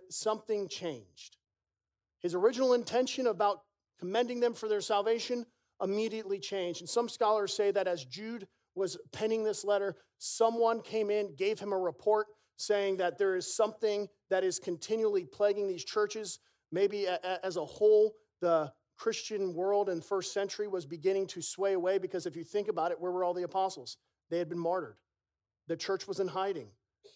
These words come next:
The church was a scattered church. They no longer had the authoritativeness of the apostles, and they were now having to rely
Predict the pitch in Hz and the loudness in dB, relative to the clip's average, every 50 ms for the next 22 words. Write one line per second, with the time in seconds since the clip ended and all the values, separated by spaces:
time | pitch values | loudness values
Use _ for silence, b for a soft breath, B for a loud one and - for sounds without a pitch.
0 | _ _ - - 104 - 208 214 208 - 208 190 175 185 - - - 202 190 196 | _ _ -6 -4 0 4 6 4 6 4 2 2 2 0 0 0 0 0 0 0
1 | 196 185 147 - - 214 214 170 - - - - - _ _ _ _ _ 185 190 | 0 -2 -4 -4 -2 -2 -2 -2 -2 -6 -12 -14 -14 _ _ _ _ _ 0 2
2 | 202 208 214 208 214 214 214 202 202 175 190 208 208 208 170 180 196 180 - - | 4 4 6 6 6 4 4 2 0 0 2 2 2 0 0 0 -2 -2 0 2
3 | 208 214 208 190 - 202 208 208 202 175 196 196 180 - - - 190 175 170 185 | 4 4 4 4 2 2 2 2 2 2 0 -2 -2 -4 -4 -4 -4 0 2 2
4 | 180 - - 196 220 226 208 - 185 156 175 180 190 190 190 185 190 190 180 190 | 0 2 2 2 2 2 0 -2 -4 -4 -2 -2 0 0 0 0 0 0 0 0
5 | 190 185 185 - 175 180 180 190 190 190 185 175 | -2 -2 -4 -6 -4 -2 0 2 2 2 0 -2